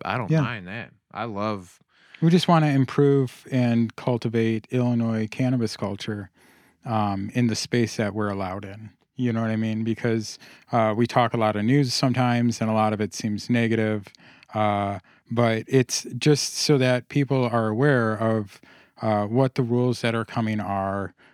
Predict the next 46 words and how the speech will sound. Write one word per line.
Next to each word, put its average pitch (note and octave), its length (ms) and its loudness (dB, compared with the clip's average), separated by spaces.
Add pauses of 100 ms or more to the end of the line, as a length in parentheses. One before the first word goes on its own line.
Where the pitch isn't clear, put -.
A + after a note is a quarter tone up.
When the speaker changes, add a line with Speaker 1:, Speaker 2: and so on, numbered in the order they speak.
(180)
Speaker 2:
or, A#2+ 60 -4
you G#2+ 140 -2
know, G2+ 300 -4
and, A2+ 240 -4
and, A2 260 -2
and G#2+ 280 -4
so - 160 -2
that A2+ 160 2
you B2 140 0
can A2 440 0 (100)
think D#3 200 0
about G#2 260 0
it G#2 160 -6
and A2 140 -2
better G#2+ 220 0
react G#2 420 -2
to G#2+ 260 -4
whatever B2 400 -2
it A#2+ 80 0
is A#2+ 200 -2
that G#2+ 140 -8
you A2 140 -4
do A2 340 0
in G#2 140 -4
whatever G2+ 300 -6
space - 400 -10
that - 100 -12
you're G2 200 -10
in. G2 320 -10 (500)
You A2 140 -4
know G#2 80 -4
what G#2 80 -4
I G2+ 40 -6
mean? A2 200 -2
If A#2 120 -6
you're C#3 100 2
Speaker 1:
Yeah, - 60 -10
Speaker 2:
comfortable D3+ 320 2
Speaker 1:
the D3 60 6
Speaker 2:
in C#3+ 80 2
the C3 60 2
space C#3 360 2
you're C3 120 2
in, C#3+ 280 4
that's A#2 240 -2
awesome. G#2 480 -2